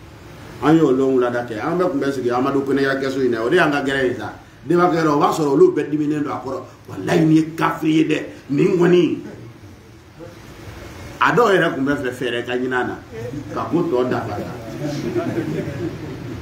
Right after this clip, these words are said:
Mais walayi,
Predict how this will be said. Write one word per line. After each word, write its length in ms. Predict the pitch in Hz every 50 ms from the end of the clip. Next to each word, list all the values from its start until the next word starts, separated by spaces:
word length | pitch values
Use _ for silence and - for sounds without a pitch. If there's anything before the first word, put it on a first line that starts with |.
| - - - - - - - - - - - - - - - - - - - - - - - - - - - 180 - - - - - - - - - - - - - - - - - - - - - - - - - - - - - -
Mais 120 | 156 196 240
walayi, 840 | 247 247 247 240 240 247 240 240 262 262 247 214 180 156 143 123 104